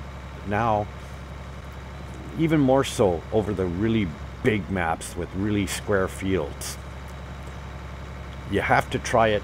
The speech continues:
to, to appreciate it. And I think if you've never used the course play and, um, you're learning how through these videos and you're going ahead and get the beta, uh, the link will be in the description below. Remember, you have to update it almost every time you fire up the game.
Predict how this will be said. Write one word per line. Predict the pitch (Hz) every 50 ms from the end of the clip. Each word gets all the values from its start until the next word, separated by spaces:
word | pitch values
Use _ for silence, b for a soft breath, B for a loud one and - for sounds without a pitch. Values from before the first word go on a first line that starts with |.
| - -
to, | 107 95 87 - -
to | - 101 90 85
appreciate | - - - 117 104 - - - 92 82 78 76
it. | 80 73 71 85
And | 85 85
I | 85 85
think | 80 - 117 107 98 - 101
if | 98 90 - - -
you've | 90 - -
never | 104 110 117 123 120
used | 110 107 110 104 - -
the | 98 -
course | - 98 95 98 90 -
play | - - - 104 101 110 107 - - - B B B B B B B B - -
and, | 82 85 85 82 82 73
um, | 85 82 82 80 80 80 78 76 - - - 82
you're | 85 85
learning | 78 85 101 113 120 113 107 95
how | 98 104 101 107
through | 104 - - 104 87
these | 90 92 90 78 69
videos | 104 110 110 113 110 110 107 107 107 98 - -
and | 82 85
you're | 80 78
going | 78 110 107 104 98
ahead | 80 92 101 104 90
and | 90 87 82 78
get | 98 98 104 - -
the | 98
beta, | 82 95 101 104 101 98 98 - - - - B B B B B B B B B
uh, | 80 85 85 82 80 80 80 78 - -
the | 95 90
link | 90 78 82 95 107 110 104 -
will | 98 98 90
be | 78 95 101
in | 98 92
the | 90 78
description | 78 90 87 - - - - 113 101 - - 104 98 87
below. | 92 90 87 87 95 113 117 - - - - - - - - -
Remember, | 82 87 87 95 104 107 117
you | 113 98 95
have | 98 107 104 -
to | - -
update | - - 101 - - - 107 101 98 95
it | 95 - - - - - - B B B B B B B
almost | 131 147 160 147 - -
every | 123 110 117 107
time | - 104 107 104 98
you | 90
fire | - - 104 95 92 90
up | 87 - - -
the | 78
game. | 67 80 76 73 73 71